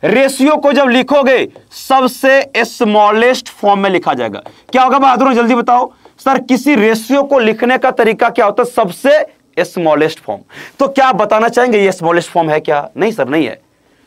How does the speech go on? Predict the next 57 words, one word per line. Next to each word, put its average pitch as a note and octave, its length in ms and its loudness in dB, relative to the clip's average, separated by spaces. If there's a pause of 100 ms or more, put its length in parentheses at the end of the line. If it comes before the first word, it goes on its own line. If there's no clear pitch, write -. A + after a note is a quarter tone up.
(200)
"सर B3 120 0
ये C4 100 2
स्मॉलेस्ट E3+ 440 -2
फॉर्म G#3 200 -2
बार F#3+ 120 0
बार G3 100 2
बताने, F#3 260 -2
इसके F#3+ 180 -4
बारे F#3 160 0
में F#3 80 -8
कुछ A3 140 -6
कमेंट F#3+ 320 -2
करो F3+ 160 0
ना।" C3+ 100 0
हम C#3 80 -2
बोले, F3+ 120 2
"सुनो, A#3 300 -2 (280)
जब D4 460 -2
किसी C4+ 360 0
से C4+ 400 0 (180)
भाग G#3 400 -2
ना G3 260 0
लगे, D#3+ 320 0 (180)
जब D4 300 -2
कटना C4 420 0
बंद A3 260 0
हो G#3+ 100 0
जाए, D#3+ 180 2 (180)
तो E3 60 -12
बहादुर G3+ 260 2
उसको A3+ 220 -2
हम G#3 80 0
लोग G3+ 80 0
बोलेंगे G#3+ 240 2
रेशियो।" E3+ 500 -2
इसका G#3 240 -2
मतलब, B3 340 0 (280)
"सर G#3 180 0
ये G#3 80 2
तो G#3+ 140 0
दो G#3 160 2
से A3+ 120 -2
करा A#3 180 0
सकते A#3 260 -2
हैं।" - 20 2
हम E3 60 -2
बोले, D3 140 0
"हाँ D3+ 100 0
करा E3 220 0
सकते A3 260 -4
हैं, F#3 80 -2
दो F3 120 0
से F#3+ 140 -2
चार F3 220 0
से F#3 100 -4
करा F3+ 180 2
दो।" A3 200 -6